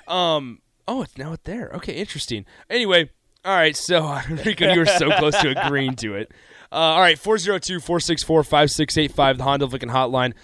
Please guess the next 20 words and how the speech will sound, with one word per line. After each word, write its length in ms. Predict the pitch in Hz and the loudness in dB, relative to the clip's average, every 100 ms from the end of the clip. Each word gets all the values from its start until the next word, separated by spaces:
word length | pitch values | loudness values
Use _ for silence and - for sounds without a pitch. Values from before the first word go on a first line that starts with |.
| - | -16
Starter 240 | - 202 196 | 0 2 4
Heyman 200 | 175 160 | 2 2
text 260 | 175 160 170 | 0 0 0
line. 160 | 151 - - - | -2 -4 -20 -2
When 160 | 220 | -2
we 80 | 269 | 0
come 180 | 247 208 | -2 2
back, 220 | 202 143 | 2 2
I 80 | 170 | -2
wanna 200 | 220 269 | 0 0
talk 360 | - 226 214 - | 0 0 -2 -4
a 80 | 170 | -6
little 260 | 170 202 214 | -2 0 0
N 80 | 190 | -2
F 180 | 196 175 | 0 2
L 140 | 139 | 2
stuff 420 | 135 - 117 113 | 2 0 0 0
because 500 | - 131 151 139 127 - - _ _ _ _ _ _ _ _ _ _ | -4 2 2 2 0 -8 -20 _ _ _ _ _ _ _ _ _ _
Brett 280 | 151 180 196 | -2 2 2
Maher 560 | 190 185 165 151 135 | 2 2 2 2 2